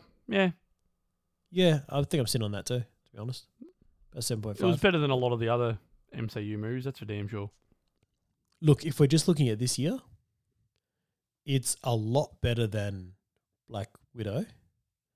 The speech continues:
Speaker 1: Oh, for sure.
Speaker 2: And it's, oh, look, I, I'm struggling to compare it to Shang-Chi because they're both so different. You know,
Speaker 1: I
Speaker 2: like,
Speaker 1: li-, I
Speaker 2: one
Speaker 1: like Sh-, I like Shang-Chi more than this.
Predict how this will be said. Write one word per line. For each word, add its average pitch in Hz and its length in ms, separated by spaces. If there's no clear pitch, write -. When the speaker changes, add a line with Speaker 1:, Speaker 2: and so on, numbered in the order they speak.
Speaker 1:
Oh, 160 160
for - 220
sure. 185 800
Speaker 2:
And 113 560
it's, - 380
oh, - 380
look, 120 400
I, - 180
I'm 139 140
struggling 170 540
to - 80
compare 123 420
it 143 80
to 117 80
Shang-Chi 117 500
because 107 340
they're 104 100
both 110 240
so - 220
different. 95 340
You 127 120
know, 107 100
Speaker 1:
I 120 80
Speaker 2:
like, 143 200
Speaker 1:
li-, 151 60
I 147 120
Speaker 2:
one 156 140
Speaker 1:
like 143 180
Sh-, 104 80
I 139 180
like 131 200
Shang-Chi 107 400
more 95 240
than 95 140
this. 95 340